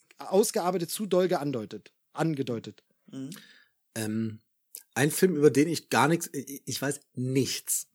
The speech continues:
Speaker 3: aber er war viermal nominiert und hat ja auch den, äh, fremdsprachigen Oscar gewonnen.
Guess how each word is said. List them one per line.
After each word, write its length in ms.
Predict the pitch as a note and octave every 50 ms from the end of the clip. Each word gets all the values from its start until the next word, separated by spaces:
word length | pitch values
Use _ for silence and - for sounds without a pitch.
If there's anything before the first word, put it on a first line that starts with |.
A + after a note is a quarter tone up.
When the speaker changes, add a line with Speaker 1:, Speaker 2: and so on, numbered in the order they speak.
| _ _ _ _ -
Speaker 3:
aber 180 | G#2 A#2 C3+ C3
er 120 | C3 B2+
war 120 | C3 C3+ B2+
viermal 380 | - - C3 C3 C3 C3+ C3
nominiert 400 | A#2+ A#2+ A#2 A2+ G#2+ A#2 - -
und 120 | - A#2 -
hat 120 | C#3 -
ja 80 | C3 -
auch 120 | A2+ A#2+
den, 420 | - - A#2 A2+ A2+ A#2+ A#2 A#2 -
äh, 460 | - A#2 A2 A2+ A2+ A2+ A2+ A2+ A#2 A2+ A2+
fremdsprachigen 800 | - - B2+ A#2+ C3+ - - C#3+ C3+ B2 C3+ C#3 C3+ C#3 C#3 -
Oscar 300 | D#3 - - - B3+ G3+
gewonnen. 380 | B2 G2 E2+ F2+ F2+ F2+ F2